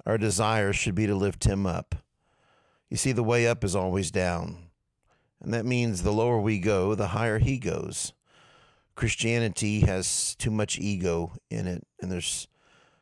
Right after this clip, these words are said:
too many egomaniacs that are just full of themselves. Everybody is trying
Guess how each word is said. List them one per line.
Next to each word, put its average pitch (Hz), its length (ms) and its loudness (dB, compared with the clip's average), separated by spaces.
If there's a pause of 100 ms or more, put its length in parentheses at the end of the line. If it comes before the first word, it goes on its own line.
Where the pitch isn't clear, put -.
(140)
too 127 160 0
many 117 400 0
egomaniacs 104 1080 -2
that 90 120 -4
are 87 60 -4
just 80 260 -4
full 120 340 -2
of 101 60 -4
themselves. - 580 -6
Everybody 104 600 -2
is 87 100 -2
trying 90 520 -4